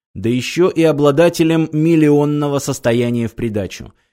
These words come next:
И при этом не разворовать, не ослабить, а наоборот, заметно усилить родную страну.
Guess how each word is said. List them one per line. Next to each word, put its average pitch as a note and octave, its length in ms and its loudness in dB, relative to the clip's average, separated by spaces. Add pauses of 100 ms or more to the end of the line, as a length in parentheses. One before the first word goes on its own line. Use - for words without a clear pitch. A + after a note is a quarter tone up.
И E3 140 -4
при F3+ 160 -2
этом G3 300 2
не F#3+ 100 2
разворовать, E3+ 840 2
не C3+ 160 0
ослабить, D3 680 0
а C#3 100 -2
наоборот, C#3 540 2
заметно D#3 400 -2
усилить E3+ 640 -4
родную B2 420 0
страну. G#2+ 520 -8